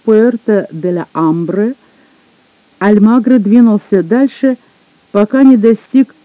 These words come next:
устья реки Сан-Хуан у четырех градусов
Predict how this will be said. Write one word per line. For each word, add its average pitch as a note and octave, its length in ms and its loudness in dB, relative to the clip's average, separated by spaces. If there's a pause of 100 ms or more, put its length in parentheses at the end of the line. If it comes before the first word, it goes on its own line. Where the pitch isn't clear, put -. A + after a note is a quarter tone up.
(160)
устья B3 400 0
реки A3+ 420 0
Сан-Хуан G#3 800 -2 (560)
у G3+ 140 0
четырех F3 600 -2
градусов G3+ 680 -2